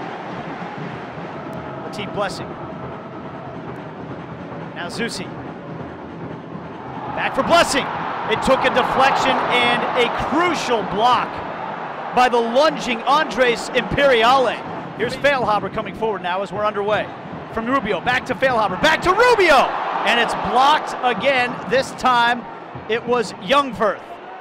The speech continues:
And there is the whistle. It is headed to penalties at Children's Mercy Park.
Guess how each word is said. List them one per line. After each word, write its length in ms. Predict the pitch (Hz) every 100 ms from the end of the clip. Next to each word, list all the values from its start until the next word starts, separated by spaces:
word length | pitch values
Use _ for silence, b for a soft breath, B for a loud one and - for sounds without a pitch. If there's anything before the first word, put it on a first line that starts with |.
| - - - - - -
And 140 | 156 160
there 260 | 208 269 262
is 540 | 269 214 208 185 - - - - - - - - - - - - - -
the 80 | 214
whistle. 480 | 247 269 - 196 - - - - - - - - -
It 120 | 208
is 180 | 220 202
headed 540 | - - - 240 277 233
to 100 | 262
penalties 760 | - 285 277 233 185 139 - - - - - - - -
at 140 | 185 202
Children's 440 | - 262 294 240
Mercy 360 | 247 269 - 254
Park. 340 | 202 262 196